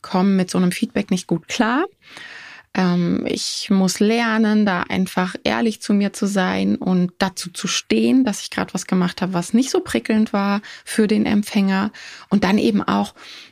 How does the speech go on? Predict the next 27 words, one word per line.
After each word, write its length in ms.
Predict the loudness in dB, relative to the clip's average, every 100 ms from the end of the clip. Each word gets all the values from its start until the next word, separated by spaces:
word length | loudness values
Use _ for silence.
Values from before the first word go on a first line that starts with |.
| _
zu 160 | -4 0
reflektieren 560 | 0 0 -4 -2 0 0
und 320 | 0 -4 -10
Verhalten 520 | -8 -4 -2 0 -2
zu 80 | -4
verändern 540 | -10 -8 -4 -4 -4 -4
zukünftig. 720 | -6 -4 -4 -4 -6 -10 -10 _ -4
Das 200 | -2 0
ist 100 | 0
so 160 | 2
wichtig, 400 | 2 0 -2 -4 -8 -18 -14 -2
diese 200 | 0 2
Sender-Empfänger-Geschichte 1200 | 4 2 2 -2 2 2 2 0 0 -2 -2 -6 -4
dann 380 | 0 4 4 4
noch 280 | 2 -2 -2
eben 360 | 0 4 4 2 -4 -18 -20 -20 _ 2
mit 460 | 4 6 2 0
dem 220 | 2 4
Wissen, 240 | 4 2 0
in 140 | 0
was 180 | 0 -2
für 80 | 2
einem 120 | 2
Machtgefälle 600 | 2 0 -6 -4 -2 -2
wir 120 | -2
da 80 | -2
leben. 400 | -2 -2 -2 -4